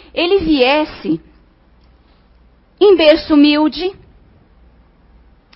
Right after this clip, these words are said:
e que, através do trabalho, do sacrifício e do esforço,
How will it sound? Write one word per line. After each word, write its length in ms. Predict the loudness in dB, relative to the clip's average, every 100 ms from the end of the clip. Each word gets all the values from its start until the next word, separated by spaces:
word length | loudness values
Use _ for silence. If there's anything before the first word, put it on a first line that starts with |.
| -20 -20 _ -4
e 120 | -4
que, 460 | -2 -4 -2 -8 -4
através 720 | -4 0 0 0 2 2 0
do 100 | -4
trabalho, 760 | -4 -2 -2 -2 0 0 -2 -4
do 120 | -8
sacrifício 680 | -6 -6 -6 -6 -6 -6 -8
e 40 |
do 100 | -10
esforço, 800 | -10 -2 2 2 0 -10 -10 -10